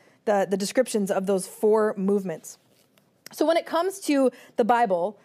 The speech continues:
this library of sixty-six books, that's a good way to think of it, like a library with lots of different genres in it.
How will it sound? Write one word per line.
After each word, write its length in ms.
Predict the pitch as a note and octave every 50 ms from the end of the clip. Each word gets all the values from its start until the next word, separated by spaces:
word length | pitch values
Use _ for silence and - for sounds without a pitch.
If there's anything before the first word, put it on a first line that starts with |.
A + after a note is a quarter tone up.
| _ _ _ _
this 320 | A#3 A#3+ A#3+ A#3 - -
library 720 | G#3 A3 B3+ C#4 D4 C4+ B3 C4 B3+ B3 A#3+ A#3 A3+ A3+
of 360 | - G#3+ G#3+ G#3 G#3 G#3 G3+ -
sixty-six 540 | - C#4+ C4+ - C#4 B3+ - C4 A#3+ B3
books, 300 | - - G#3+ G3 G3+ -
that's 200 | - - B3 A#3+
a 40 | C4+
good 100 | A#3+ B3
way 80 | A3 G#3+
to 60 | G3
think 180 | F#3+ G#3+ F#3+ F#3
of 60 | E3+
it, 120 | E3+ E3+ -
like 140 | G#3 G3+ -
a 40 | G#3+
library 600 | F#3+ F3+ G3 F3+ F3+ F3+ F3 D#3+ D3+ D3 E3 - _ _ _ _ _
with 120 | A3 G#3
lots 320 | A3 A3+ A3+ A#3+ A#3+ A#3+ B3+
of 60 | A#3+
different 260 | A#3 A#3+ A#3+ A#3 A3
genres 360 | G3 G#3+ G3+ G3+ G3+ F#3+ F#3+
in 100 | G3 F#3
it. 200 | F#3 G3+ G3 -